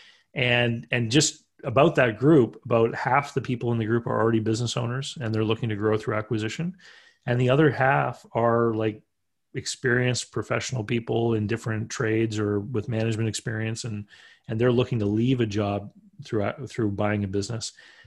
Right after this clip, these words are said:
Um, there's been many, many cases now already where people have been able to give advice to each other in the group because different members will have applicable experience in different fields. So it's, it's, it, there's value in the community,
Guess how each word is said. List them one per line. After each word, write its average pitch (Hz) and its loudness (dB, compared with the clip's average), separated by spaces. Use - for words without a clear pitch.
Um, 104 -2
there's 117 -2
been 107 -2
many, 113 0
many 117 0
cases 113 -2
now 101 -4
already 104 -2
where 98 -4
people 110 -10
have 104 -4
been 104 -4
able 101 -2
to 101 -6
give 98 -4
advice 101 -6
to - -8
each 101 -6
other 120 0
in 104 -2
the 98 -6
group 98 -4
because 107 -2
different 107 -4
members 107 -2
will 101 -8
have 104 -4
applicable 101 -6
experience 107 -6
in 101 -6
different 104 -10
fields. 117 -12
So 117 -2
it's, 110 -2
it's, - -4
it, 135 0
there's 175 2
value 123 6
in 110 2
the 104 2
community, 101 -4